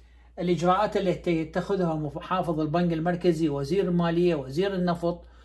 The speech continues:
وقد تم الآن اختراق قوات الأمن العراقية التي عادت الولايات المتحدة تشكيلها بشكل شبه كامل على مستوى القيادة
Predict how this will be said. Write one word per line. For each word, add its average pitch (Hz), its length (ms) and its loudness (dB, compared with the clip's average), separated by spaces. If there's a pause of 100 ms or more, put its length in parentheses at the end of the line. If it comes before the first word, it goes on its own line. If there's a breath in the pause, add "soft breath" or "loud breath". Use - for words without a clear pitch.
(200 soft breath)
وقد 170 260 -4
تم 208 220 2
الآن 190 320 2
اختراق 175 500 0
قوات 175 340 4
الأمن 170 260 0
العراقية 160 540 -2
التي 156 300 -2
عادت 165 440 0
الولايات 165 400 0
المتحدة 156 480 -8
تشكيلها 196 800 -4 (420 soft breath)
بشكل 208 360 0
شبه 185 300 -4
كامل 185 400 -2
على 160 220 -2
مستوى 175 340 0
القيادة 170 520 2